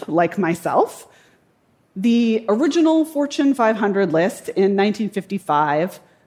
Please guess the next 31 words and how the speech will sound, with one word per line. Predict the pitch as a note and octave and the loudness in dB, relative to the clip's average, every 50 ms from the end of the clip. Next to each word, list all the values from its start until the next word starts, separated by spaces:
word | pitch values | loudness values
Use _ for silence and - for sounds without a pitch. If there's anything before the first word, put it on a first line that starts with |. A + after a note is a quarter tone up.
| _ _ _ _ _ | _ _ _ _ _
ninety | F3+ F#3+ G#3+ G3+ G3+ G#3+ G#3+ B3+ D4 D#4+ E4+ E4+ D4 D#4 D4 D4 C#4+ | -4 -2 0 2 2 2 2 2 4 4 4 4 4 4 2 2 0
percent | - - C4+ B3 - - A3 F3+ C#3+ E3 F3 - - | 0 -4 -4 -4 -2 -2 -2 -2 -2 -2 -6 -4 -2
of | - F#3+ F3+ | -2 0 2
those | F#3 F#3 F3+ E3+ | 2 0 0 0
companies | - - G3 F#3 - F3+ D#3+ D#3+ D#3 D#3 D#3+ D#3+ - - _ _ _ _ _ _ | -2 -2 -2 0 0 0 2 2 2 2 -2 -2 -6 -16 _ _ _ _ _ _
either | - D#3+ D#3+ D#3 D#3 D3 D#3 | -4 -2 0 0 0 0 -2
went | E3 - D3+ C#3+ D3 - - | -4 -6 -8 -8 -8 -4 0
under | C#4+ D#4+ D4 C#4+ C#4+ C#4 C4+ B3+ C4+ B3+ - - - - _ _ - | 2 2 4 4 4 2 2 2 2 -2 -4 -10 -18 -20 _ _ -6
or | F3 D3+ C#3+ E3 | -4 -4 -2 0
merged | G#3+ B3 B3 A#3+ A#3 A3+ A#3 A3 G#3+ G#3+ - - - - - - - | 2 4 4 4 4 2 2 0 -4 -6 -8 -10 -12 -14 -16 -6 -2
or | F3 E3+ E3+ E3 D#3+ D#3+ D#3 E3 F3+ E3+ - - - _ _ _ - | -2 0 2 2 2 2 2 0 -2 -4 -8 -18 -20 _ _ _ -8
just | - F3+ F3 - - _ | -8 -8 -8 -8 -4 _
fell | G3+ F3+ F3 F#3 | 2 4 4 4
off | F3 F3 F3 F3+ - | 4 2 0 0 -2
the | E3+ D#3+ | -2 0
list | E3 E3 E3 E3 E3 - - - - | 2 2 2 0 -2 -6 -14 -4 0
altogether. | - E3+ F#3 F3 A#3+ G#3 G3 F#3+ F3+ F#3+ F#3 | 0 2 2 0 0 0 0 0 2 2 2
And | - A3+ A#3 | 2 0 0
corporate | - - F#4 F#4 - - G#4 D4 A3 | -2 -4 -6 -6 -2 -2 -2 -2 0
death | C4+ A#3+ A#3+ B3+ B3+ - - F#3+ F#3 | 0 0 0 0 -2 -6 -10 -4 0
does | A3 A3 A#3+ C4 C4 C4 - - | 2 2 2 2 0 -2 -4 -2
seem | C#4 B3+ C#4 C#4 C#4 | 0 2 2 2 2
to | - A#3 | 0 -2
be | E3+ G#3 G#3+ A3+ A#3 A#3 - - - | -2 0 0 2 0 0 -2 -4 -8
accelerating. | - - - D#3+ F3+ G#3 C#4 E4+ G4 A4 B4+ - - - _ _ _ _ _ - _ _ _ _ _ _ | -8 -4 -4 -2 0 0 0 0 0 -2 -4 -6 -14 -20 _ _ _ _ _ -20 _ _ _ _ _ _
To | - G3+ | -2 0
better | B3+ B3+ D4 D#4+ | 2 2 2 2
understand | C4 C#4 C4 A#3+ A#3 - A3 F#3+ F3 F3+ F3+ F3+ | 2 2 0 0 -2 0 0 0 2 2 2 0
this | F3 F3 F3 - | 0 -2 -4 -10
corporate | - - A#3 G#3+ G3+ - G#3 G#3 G3+ G3 - - F3+ D#3+ D3+ F#3+ | -6 -2 -2 -2 0 0 0 0 0 0 -2 -8 -10 -2 0 2
birth | F#3 F#3 F#3 F#3+ F#3 | 2 2 0 -2 -8